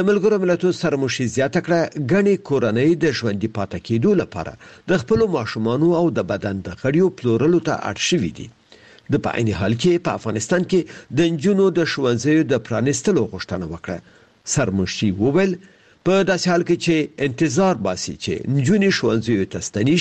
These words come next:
شي، د دوی له تعلیم څخه د معاملې لپاره د یوې وسیلې په توګه کار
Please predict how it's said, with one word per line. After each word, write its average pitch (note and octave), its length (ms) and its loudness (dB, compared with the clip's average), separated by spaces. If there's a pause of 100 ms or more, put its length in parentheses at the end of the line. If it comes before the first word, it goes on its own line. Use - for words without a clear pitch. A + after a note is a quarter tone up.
شي، G3+ 120 4 (760)
د F#3 240 4
دوی A3 140 4 (100)
له F#3 160 -2
تعلیم C#3 360 0
څخه E3+ 180 -2 (120)
د A#2+ 140 0
معاملې A#2 400 2 (120)
لپاره B2 380 -2
د C3+ 100 -2 (120)
یوې G#2 220 0
وسیلې F2+ 380 -4 (100)
په E2 140 -6
توګه E2 200 -6 (140)
کار D3 140 0